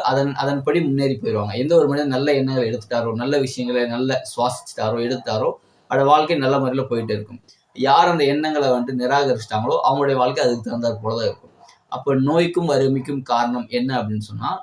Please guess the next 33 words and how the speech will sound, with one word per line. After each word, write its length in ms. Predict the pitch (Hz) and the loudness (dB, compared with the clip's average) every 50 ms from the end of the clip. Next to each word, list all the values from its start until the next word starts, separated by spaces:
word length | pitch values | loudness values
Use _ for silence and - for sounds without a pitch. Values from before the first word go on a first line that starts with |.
| - _ | -12 _
நம்முடைய 340 | 117 127 131 135 127 123 123 117 | -4 -2 -2 0 2 2 0 2
மனமா 340 | 110 117 123 135 135 131 123 117 | 0 0 0 0 0 -2 -2 -2
தான் 160 | - 123 117 | -2 -2 -2
இருக்கு. 260 | 107 104 104 - 147 190 208 - _ _ _ _ _ _ _ - | -2 -2 -6 -8 -8 -10 -10 -10 _ _ _ _ _ _ _ -4
இந்த 180 | 156 151 156 147 | -2 0 2 2
ரெண்டு 260 | 143 147 165 180 185 180 | 2 2 4 4 4 2
விஷயத்தின் 400 | 165 151 - 170 165 165 151 143 | 2 2 0 -2 -4 -4 -4 -4
மேல 120 | 135 135 | -2 -2
தான் 120 | 151 170 170 | 0 0 0
நமக்கு 220 | 156 135 123 110 | 0 -2 -4 -4
சோதனை 340 | - 139 147 147 147 139 120 | 0 0 2 2 2 0 0
ஏற்படுது. 380 | 110 104 104 - 101 95 92 87 - - _ _ _ _ _ _ _ | -2 -2 -2 -4 -6 -6 -6 -8 -12 -18 _ _ _ _ _ _ _
அப்ப 180 | 123 127 - 151 147 143 135 131 127 | -14 -6 0 2 4 4 4 4 4
நோயும் 420 | 131 139 151 165 170 175 180 185 170 | 2 2 4 4 4 4 4 4 4
வறுமை 340 | 151 147 139 131 143 147 - | 4 2 2 2 0 0 -2
அப்படிங்கிறது 480 | - 127 123 123 123 123 123 127 139 | -2 -4 -4 -2 -2 -2 -2 0 0
ஒரு 140 | 131 120 110 | 0 0 0
மனிதனுக்கு 400 | 110 113 113 113 117 117 120 117 | -2 -4 -6 -6 -8 -10 -10 -12
சோதனை. 400 | - - 117 107 107 107 107 107 107 - _ - - - - _ _ - | -10 -8 -6 -4 -4 -4 -4 -4 -6 -8 _ -20 -20 -20 -20 _ _ -6
அந்த 200 | - 139 147 143 | -4 0 0 0
சோதனை, 400 | 143 - 160 165 180 180 175 170 170 - _ _ _ _ _ - - 139 | 0 0 2 2 2 2 2 0 -2 -4 _ _ _ _ _ -12 -8 -6
நோயும் 460 | 135 143 147 151 156 156 160 165 151 135 | -4 -2 0 2 2 2 2 2 2 2
வறுமையும் 440 | 135 135 139 139 139 139 143 143 | 2 2 2 2 2 2 2 4
ஒரு 120 | 135 127 127 | 4 4 2
மனிதனுக்கு 400 | 123 127 127 127 127 127 127 131 | 2 0 0 0 -2 -2 -4 -6
சோதனையா 420 | 123 - 123 127 131 131 127 120 113 | -4 0 2 2 2 2 0 -2 -2
இருக்கும்போது, 520 | 107 107 107 113 110 107 101 101 107 92 - - - _ _ _ _ _ _ _ _ | -4 -4 -6 -6 -6 -4 -4 -4 -4 -6 -8 -8 -12 _ _ _ _ _ _ _ _
அப்ப 260 | 139 - - 143 131 127 | -10 -6 -2 0 0 2
நோய் 320 | 131 139 151 175 185 175 | 2 2 4 4 4 4
அப்படிங்கிறது 360 | 160 143 139 139 143 151 151 | 4 4 2 0 0 0 0
நம்ம 120 | 147 139 - | -2 -2 -2
கண்ணுக்கே 380 | - 127 123 131 127 139 135 | -2 -2 -2 0 0 -2 -2
தெரியாது. 420 | 135 - 110 110 110 107 101 98 | -2 -4 -4 -4 -2 -2 -2 -4